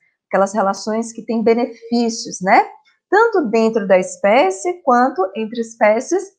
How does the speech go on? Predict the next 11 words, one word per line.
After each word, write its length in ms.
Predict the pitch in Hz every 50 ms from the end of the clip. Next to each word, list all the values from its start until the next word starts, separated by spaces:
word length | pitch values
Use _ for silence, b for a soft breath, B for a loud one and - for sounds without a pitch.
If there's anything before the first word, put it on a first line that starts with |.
| _ _ _ _ _ _
diferentes, 880 | 233 170 170 - 180 175 190 208 220 208 180 170 175 - - - _ _ _ _ _ _
né? 280 | 156 180 208 285 427 - - - _ _ _ _ _
Agora, 640 | - 285 349 320 240 214 202 196 190 196 233 440 453 -
a 60 | -
gente 260 | 254 - 214 214 208 202
vai 80 | 202
estudar 320 | 202 202 - 196 190 196 196
as 100 | 196 196
relações 560 | 233 208 180 185 - - - - 233 240 233
ecológicas 600 | 220 185 - 190 202 240 269 359 - - 370 370 - _ -
desarmônicas. 1000 | 196 185 214 226 226 247 269 - 381 359 320 240 214 196 185 196 - 190 190 -